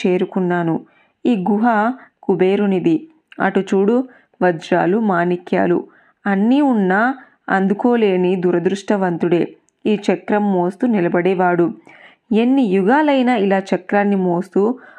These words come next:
ఆ బాధను అనుభవిస్తూనే ఉంటాడు. నాకంటే ముందు ఇక్కడ ఉన్నవాడు దీన్ని నా తలకు అంటగట్టాడు. ఇప్పుడు నేను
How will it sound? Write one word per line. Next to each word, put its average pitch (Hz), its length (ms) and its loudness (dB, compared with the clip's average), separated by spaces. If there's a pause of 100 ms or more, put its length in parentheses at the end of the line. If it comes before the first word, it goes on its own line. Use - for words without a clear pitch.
(140)
ఆ 196 80 0
బాధను 175 520 0
అనుభవిస్తూనే 175 840 -2
ఉంటాడు. 180 600 0 (380)
నాకంటే 170 540 -2
ముందు 170 480 -2 (340)
ఇక్కడ 269 280 0
ఉన్నవాడు 214 920 0 (340)
దీన్ని 196 360 0
నా 180 140 0
తలకు 180 640 0 (300)
అంటగట్టాడు. 170 840 -2 (380)
ఇప్పుడు 196 300 -2
నేను 180 480 0